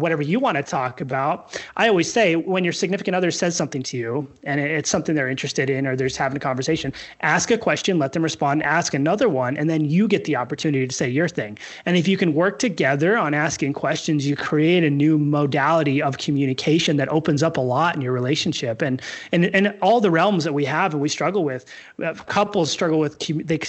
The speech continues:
in their communication, they struggle with the ability to communicate with each other, their sexuality with each other. And there's so many realms that if we just be open and we ask these questions and we actually be genuinely curious, that we can create a whole new dynamic and ecosystem around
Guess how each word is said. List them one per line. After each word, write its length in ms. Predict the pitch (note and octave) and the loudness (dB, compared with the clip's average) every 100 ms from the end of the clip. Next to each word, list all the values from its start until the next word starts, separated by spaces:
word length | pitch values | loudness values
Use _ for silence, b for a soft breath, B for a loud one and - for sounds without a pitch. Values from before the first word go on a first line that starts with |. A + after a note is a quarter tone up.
| - | -2
in 100 | E3 | 0
their 120 | E3 | 0
communication, 500 | - E3 F3 F#3 E3+ | 0 0 2 0 0
they 60 | C#3 | -2
struggle 340 | - D#3+ D3+ | -2 -2 0
with 140 | D3+ | 0
the 80 | D3+ | -2
ability 360 | C3+ E3+ F#3 D3+ | 0 2 4 2
to 80 | - | 0
communicate 460 | D#3 D#3+ E3 F3+ | 0 0 0 -2
with 140 | D#3+ E3 | -2 -4
each 160 | - | -2
other, 260 | E3 D#3+ D#3 | 0 2 0
their 160 | C3+ | 0
sexuality 640 | B2+ D3+ D3+ C3+ D#3 F3+ E3 | -2 -4 -2 0 2 2 2
with 140 | D#3 | 2
each 160 | D#3+ - | 0 0
other. 220 | E3 E3+ B B | 2 0 B B
And 80 | F#3 | 0
there's 140 | F3 - | 2 4
so 160 | G3+ | 4
many 200 | G#3+ A3 | 4 4
realms 360 | E3 F3 F3 D#3 | 4 4 2 2
that 80 | D#3 | 0
if 100 | E3 | 0
we 80 | E3 | -2
just 180 | F3+ | -2
be 140 | F3 D#3+ | -2 0
open 300 | D#3+ D#3 D#3 | 0 0 0
and 80 | C#3+ | 2
we 120 | C#3+ | 2
ask 260 | D3 E3+ | 0 -2
these 140 | - C3 | -2 -4
questions 540 | - D3+ - D#3 C3 | -4 -4 -4 -4 -2
and 80 | C#3 | 0
we 160 | C3+ D3+ | 0 2
actually 320 | D#3+ - D3+ | 0 0 -2
be 80 | C3+ | 0
genuinely 440 | D3+ D3+ D3 C3 | 2 2 2 0
curious, 520 | - F3 A3+ C#3+ C#3 | 0 2 4 4 2
that 120 | D#3+ | -2
we 100 | C#3 | -2
can 140 | D3+ C#3+ | 0 -2
create 540 | - D#3 C#3+ E3+ E3+ | -2 2 4 4 4
a 80 | C#3+ | 0
whole 680 | - F3+ F3 - F3 F3 F3 | -2 0 -2 -2 -2 2 2
new 160 | E3+ D#3+ | 4 4
dynamic 840 | D3+ D3 D3+ D3+ D3+ E3 D#3+ D3+ | 4 2 2 2 2 2 2 0
and 100 | C3 | 0
ecosystem 520 | D3 F#3 - D3+ D3+ B2 | 0 0 0 -2 -2 -2
around 440 | B2 D3+ G3 | 0 2 0